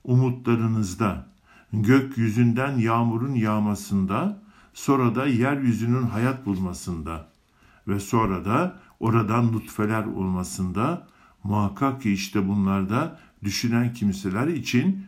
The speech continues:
işaretler vardır. Göklerin ve yerin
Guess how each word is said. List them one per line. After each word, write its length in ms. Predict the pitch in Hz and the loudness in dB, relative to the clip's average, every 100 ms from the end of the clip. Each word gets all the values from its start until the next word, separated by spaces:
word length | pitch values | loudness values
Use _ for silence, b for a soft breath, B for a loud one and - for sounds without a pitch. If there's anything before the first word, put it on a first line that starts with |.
| - | -12
işaretler 680 | - - 110 98 98 - 110 | -8 -4 -2 -2 -4 -4 -4
vardır. 580 | 90 80 78 73 78 - _ _ _ _ _ _ b b b b - | -4 -6 -8 -10 -16 -20 _ _ _ _ _ _ b b b b 0
Göklerin 600 | 107 120 120 127 180 180 | 4 4 4 2 4 4
ve 120 | 151 | 4
yerin 500 | 113 107 120 90 - | 4 4 4 2 -8